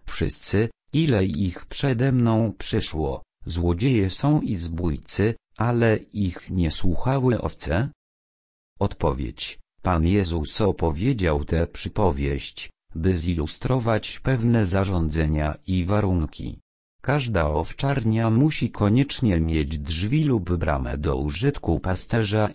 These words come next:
i owiec. W zapisie Ewangelii Jana, rozdziale dziesiątym, wersecie pierwszym jest stwierdzone, że każda osoba usiłująca wejść do owczarni w jakikolwiek inny sposób aniżeli przez drzwi,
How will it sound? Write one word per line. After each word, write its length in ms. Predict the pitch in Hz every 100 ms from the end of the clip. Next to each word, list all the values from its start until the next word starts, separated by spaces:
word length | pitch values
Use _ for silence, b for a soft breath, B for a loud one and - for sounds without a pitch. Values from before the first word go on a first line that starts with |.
| -
i 200 | 131 135
owiec. 600 | 95 76 65 60 - - _ _ _ -
W 100 | 85
zapisie 580 | 76 78 - 131 - 80
Ewangelii 880 | 80 87 78 73 73 76 78 76 85
Jana, 440 | 110 123 117 110
rozdziale 720 | 101 92 76 104 135 117 87
dziesiątym, 760 | 76 92 - 131 117 110 110 98
wersecie 680 | 87 85 - 135 135 - 135
pierwszym 600 | - 139 139 - 131 113
jest 340 | 87 82 - -
stwierdzone, 960 | - - - 80 73 92 92 67 64 - - -
że 180 | 78 73
każda 500 | - 147 123 92 76
osoba 580 | 76 - 123 120 120
usiłująca 1000 | - 110 - 95 90 82 95 123 - 78
wejść 540 | 73 90 113 104 - 92
do 240 | 85 87
owczarni 720 | 85 - - 117 82 69 78
w 40 | 78
jakikolwiek 880 | 76 73 92 143 170 147 117 107 -
inny 400 | 123 170 147 110
sposób 600 | - 101 101 - 107 -
aniżeli 640 | 101 95 82 110 135 131
przez 400 | - - 87 65
drzwi, 540 | 69 76 95 98 127